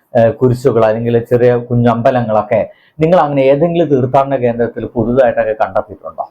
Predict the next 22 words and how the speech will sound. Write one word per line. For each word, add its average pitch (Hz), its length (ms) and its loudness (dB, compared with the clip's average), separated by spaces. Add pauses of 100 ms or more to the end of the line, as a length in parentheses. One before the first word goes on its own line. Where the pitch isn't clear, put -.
(340)
അല്ലെങ്കിൽ 165 320 2
തീർത്ഥാടന 160 460 2
കേന്ദ്രത്തിൽ 143 480 -2 (180)
അരോചകമായിട്ട് 160 920 0
നിൽക്കുന്ന 120 380 -4 (140)
കുരിശുകളൊക്കെ 123 680 0 (120)
നിങ്ങളുടെ 120 320 0 (420)
ശ്രദ്ധയിൽപ്പെട്ടിട്ടുണ്ടോ? 104 760 -2
ഉണ്ടെങ്കിൽ 156 320 0
ആ 120 140 0
സ്ഥലങ്ങൾ 127 480 0 (180)
ഒന്ന് 180 260 4 (160)
ഇതിന് 123 240 0
താഴെ 101 240 2 (160)
കമന്റ് 117 320 -2
ചെയ്യാൻ 101 160 0
മറക്കരുത് 95 420 -4
കേട്ടോ. - 220 -6 (520)
എ-, 110 140 4
എൻ്റെ 120 180 2
അതേ 127 200 2
ഒരു, 139 160 2